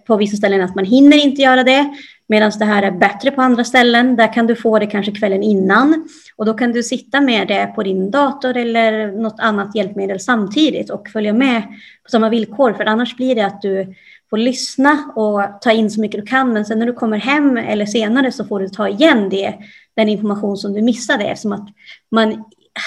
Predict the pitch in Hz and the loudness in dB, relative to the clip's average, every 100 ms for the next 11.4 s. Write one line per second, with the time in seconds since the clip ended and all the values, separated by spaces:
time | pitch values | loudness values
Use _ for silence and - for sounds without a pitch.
0 | - 196 254 240 247 240 254 226 220 220 | -10 0 2 4 2 0 0 2 0 0
1 | 208 - 294 311 - - _ - - _ | -2 -2 -2 -2 -12 -20 _ -20 -20 _
2 | 226 208 208 214 208 220 262 202 208 277 | 0 0 0 -2 0 2 2 0 -2 -4
3 | - 208 196 196 196 202 - 294 202 208 | -4 -6 -4 -4 -6 -8 -4 -2 0 -2
4 | 196 196 196 214 208 - 247 208 220 - | -4 -4 -8 -8 -8 -6 -6 -4 -8 -10
5 | - - 214 220 208 254 233 254 262 214 | -20 -6 -2 0 0 0 -2 -2 -2 -2
6 | 196 208 208 - - 196 196 202 247 294 | -4 -6 -8 -8 -6 -6 -6 -2 2 2
7 | 220 208 196 196 196 220 214 - - - | 0 -4 -4 -6 -6 -6 -6 -8 -16 -20
8 | _ 220 214 214 220 214 226 254 254 254 | _ 0 0 0 -2 -2 -2 0 -2 0
9 | 277 302 247 196 202 214 202 196 202 196 | 0 2 0 -2 -4 -6 -6 -6 -6 -4
10 | 196 202 _ _ 233 233 285 247 196 185 | -6 -10 _ _ -2 0 -2 0 0 -2
11 | 190 - - | -4 -6 -6